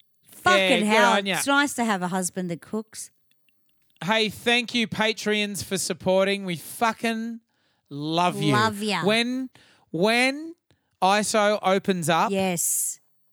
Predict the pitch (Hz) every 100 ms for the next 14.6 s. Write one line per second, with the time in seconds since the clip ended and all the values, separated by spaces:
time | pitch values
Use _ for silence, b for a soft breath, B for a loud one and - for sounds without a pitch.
0 | _ _ - 185 233 - 233 208 180 196
1 | 170 151 175 - 165 156 147 - 139 135
2 | 427 381 427 427 247 311 392 440 466 494
3 | 508 554 523 466 466 466 466 453 508 508
4 | - 392 208 151 - b b b - 180
5 | 208 - 139 127 165 170 147 - 160 160
6 | 208 208 403 453 349 156 B B B -
7 | 208 226 220 220 233 226 214 170 - -
8 | 196 - 190 - 190 175 151 143 156 151
9 | 160 160 151 151 147 135 - 156 151 135
10 | - 269 320 220 151 147 143 175 185 196
11 | 202 202 190 190 185 - 190 185 185 170
12 | 156 147 127 - 156 - 151 - 143 -
13 | 151 139 240 240 247 254 247 - 247 240
14 | 214 - 123 110 95